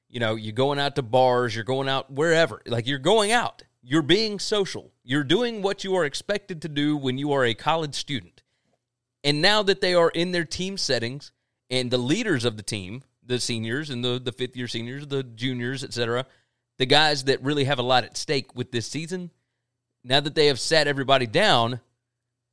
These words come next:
uh, they are, you know, they're, they're telling all these kids, "Hey, this is important. You need to buckle down, at least for this season." Right? So,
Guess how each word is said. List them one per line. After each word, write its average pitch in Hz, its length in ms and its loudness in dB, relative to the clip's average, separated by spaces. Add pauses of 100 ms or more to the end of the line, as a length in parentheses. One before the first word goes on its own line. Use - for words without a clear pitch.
(200)
uh, 123 320 4 (460)
they 151 220 4
are, 135 480 4 (460)
you 226 100 -16
know, 196 220 0 (280)
they're, 170 160 -6
they're 156 200 -8
telling 185 340 -2
all 175 140 0
these 160 200 -4 (160)
kids, 170 460 -2 (100)
"Hey, 139 360 0 (960)
this 170 200 2
is 143 120 -2
important. 143 680 0 (600)
You 139 200 -4
need 170 280 -4
to 151 100 0
buckle 135 380 2
down, 113 480 0 (100)
at 123 120 -4
least 131 280 -6
for 131 220 -4
this 110 200 -2
season." - 340 -12 (600)
Right? 120 220 4 (540)
So, 151 340 6